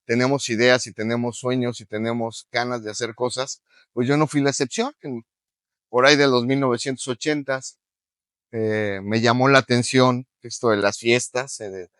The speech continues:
aquel tiempo no era tan común, eh, hacer, hacer tantos antros o, o tocar en uno y en otro, sino eran,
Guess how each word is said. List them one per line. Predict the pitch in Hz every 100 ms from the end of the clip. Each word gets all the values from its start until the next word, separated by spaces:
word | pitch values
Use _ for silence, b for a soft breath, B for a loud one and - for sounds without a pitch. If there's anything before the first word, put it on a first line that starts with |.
| B
aquel | B 113 110
tiempo | 117 113 113
no | 117
era | 120
tan | 110 107
común, | 92 101 117 117 120 _ _ _ _ -
eh, | 98 98 98 92 90 87 - _
hacer, | 101 - 120 110 101 92 85 _ -
hacer | 95 117 101
tantos | 107 104 - -
antros | 117 120 113 110 104
o, | 98 98
o | 101 101
tocar | 107 123
en | 113 113
uno | 117 104
y | 95
en | 95
otro, | 120 117 110
sino | - 107 110
eran, | 117